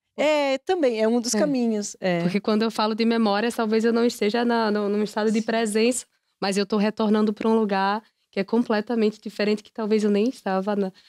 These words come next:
Speaker 2: naquele momento de, de ancestralidade, eu não tava lá, mas
Speaker 1: Mas você teve que estar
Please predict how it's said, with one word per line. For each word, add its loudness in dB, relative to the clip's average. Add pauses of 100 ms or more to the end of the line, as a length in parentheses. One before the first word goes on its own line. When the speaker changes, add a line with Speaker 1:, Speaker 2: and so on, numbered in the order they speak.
(120)
Speaker 2:
naquele 0
momento 0
de, 0
de 0
ancestralidade, -2
eu -2
não 0
tava 0
lá, 2
mas -2 (260)
Speaker 1:
Mas 2
você 0
teve 0
que 0
estar -2